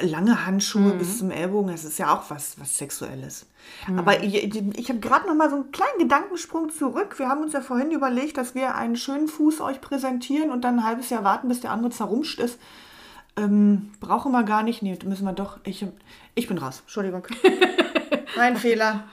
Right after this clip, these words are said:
Speaker 1: Ich
Speaker 2: Na.
Speaker 1: dachte, der eine Fuß, der ist ja dann hässlich und der andere schön. Dann brauchen wir gar nicht so lange warten. Aber das Problem bei uns ist, das sind ja beide Füße wunderschön.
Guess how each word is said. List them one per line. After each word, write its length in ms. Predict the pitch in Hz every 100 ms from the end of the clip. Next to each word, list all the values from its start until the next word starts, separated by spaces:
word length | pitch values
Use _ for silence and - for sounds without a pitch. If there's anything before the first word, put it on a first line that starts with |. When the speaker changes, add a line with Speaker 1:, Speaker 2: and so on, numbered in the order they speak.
| -
Speaker 1:
Ich 120 | 208 226
Speaker 2:
Na. 60 | 220
Speaker 1:
dachte, 180 | 269
der 140 | 233 185
eine 200 | 220 247
Fuß, 280 | - 240 240
der 120 | 226
ist 120 | 226
ja 100 | 247
dann 160 | 208 202
hässlich 340 | 233 240 220
und 100 | 208
der 120 | 196
andere 220 | 180 214 208
schön. 300 | - 226 208
Dann 120 | 190
brauchen 160 | 196
wir 60 | 208
gar 100 | 180
nicht 140 | 196 196
so 60 |
lange 260 | 185 185 170
warten. 260 | 165 202 190
Aber 220 | 170 170
das 180 | 175 -
Problem 420 | - 185 202 208
bei 100 | 185
uns 220 | 180 208
ist, 120 | 202
das 120 | 175
sind 120 | 190 170
ja 60 | 143
beide 240 | 185 202
Füße 340 | - 156 156 160
wunderschön. 560 | 160 175 - 175 175